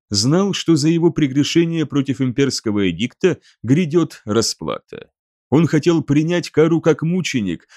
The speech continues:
а не сопротивляться ей как мужчина. Наш флот дал бы армаде Эйнхериар бой на равных, но перед приходом волков он отошёл к дальним границам системы,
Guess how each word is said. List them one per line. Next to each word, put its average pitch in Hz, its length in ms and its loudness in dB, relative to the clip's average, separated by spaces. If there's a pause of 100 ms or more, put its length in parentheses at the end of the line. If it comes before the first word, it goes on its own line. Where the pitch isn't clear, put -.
а 139 80 4
не 185 100 6
сопротивляться 175 840 0
ей 156 240 2
как 135 220 -2
мужчина. 57 720 -8 (880)
Наш 127 280 2
флот 131 520 0
дал 139 280 2
бы 170 180 4
армаде 165 400 2
Эйнхериар 156 840 2
бой 151 280 2
на 147 160 0
равных, 95 580 -4
но 147 120 4
перед 160 260 2
приходом 147 500 2
волков 120 640 0
он 143 180 2
отошёл 180 460 2
к 139 80 -2
дальним 156 380 0
границам 131 440 0
системы, 120 640 -2